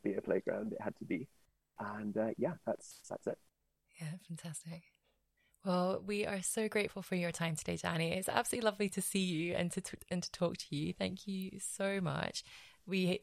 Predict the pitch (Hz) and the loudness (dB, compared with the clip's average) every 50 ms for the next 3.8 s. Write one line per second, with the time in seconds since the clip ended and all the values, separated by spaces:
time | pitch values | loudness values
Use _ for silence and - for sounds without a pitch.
0 | - 175 170 170 170 165 - 180 175 170 - 165 160 151 - 151 143 147 131 - | 0 0 2 2 2 4 6 4 4 6 6 4 4 4 4 2 0 0 2 2
1 | 151 151 143 - - 131 - - - 131 123 120 - 139 - - - - 139 - | 0 0 0 2 0 0 2 4 2 2 2 2 -2 -4 -6 -6 -4 -6 -6 -6
2 | - - - - - - - - - - 52 - - - - 147 - - 156 - | -4 -6 -6 -6 -6 -6 -4 -2 -2 -2 -2 -2 0 -2 -2 -2 -4 -6 -6 -4
3 | - 147 147 - - 131 - 156 - - - - - - - - | -4 -4 -4 -4 -6 -8 -8 -6 -6 -6 -6 -8 -8 -12 -10 -10